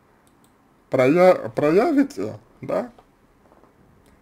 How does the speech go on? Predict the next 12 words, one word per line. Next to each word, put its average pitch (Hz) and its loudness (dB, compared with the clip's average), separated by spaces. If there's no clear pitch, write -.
то 156 2
вы 156 0
будете 139 0
выглядеть 131 -2
и 160 -2
в 139 -4
его 143 0
глазах, 123 0
и 156 0
в 110 -6
своих 190 0
глазах 139 -4